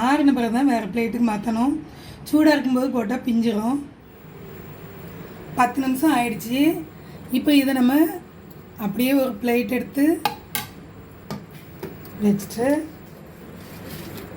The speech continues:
கவுத்திடலாம். அருமையா வந்திருக்கு பாருங்க புட்டிங். இந்த புட்டிங்கை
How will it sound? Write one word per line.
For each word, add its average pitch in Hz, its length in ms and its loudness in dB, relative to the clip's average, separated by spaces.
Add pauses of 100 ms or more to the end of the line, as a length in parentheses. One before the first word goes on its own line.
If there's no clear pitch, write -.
(160)
கவுத்திடலாம். 202 680 0 (2500)
அருமையா 254 440 4
வந்திருக்கு 226 380 -2
பாருங்க 233 320 0 (240)
புட்டிங். 254 400 0 (1200)
இந்த 214 220 2
புட்டிங்கை 240 460 4